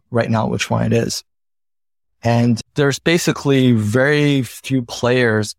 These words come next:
outside of, of, uh, you know, American firms in this. So the fact that, uh, Huawei was able to find, like, a local source for this product was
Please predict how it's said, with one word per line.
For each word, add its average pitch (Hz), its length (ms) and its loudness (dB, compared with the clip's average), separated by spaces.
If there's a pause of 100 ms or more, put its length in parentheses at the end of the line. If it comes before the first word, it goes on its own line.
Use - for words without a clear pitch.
outside 113 520 0
of, 110 120 -2 (280)
of, 117 240 -2
uh, - 120 -2 (640)
you 117 80 -2
know, 107 140 2
American 117 480 2
firms 107 400 -2
in 120 140 0
this. - 280 -4 (440)
So - 240 -2
the 127 100 -2
fact 156 400 -2
that, 120 420 0 (540)
uh, 117 140 0
Huawei 127 420 2
was 113 140 2
able 131 260 0
to 117 160 -2
find, 123 480 2
like, 98 200 0
a 110 40 2
local 110 800 0 (360)
source - 560 -2
for 113 180 0
this 107 380 -6 (440)
product - 540 -2 (120)
was 113 420 -4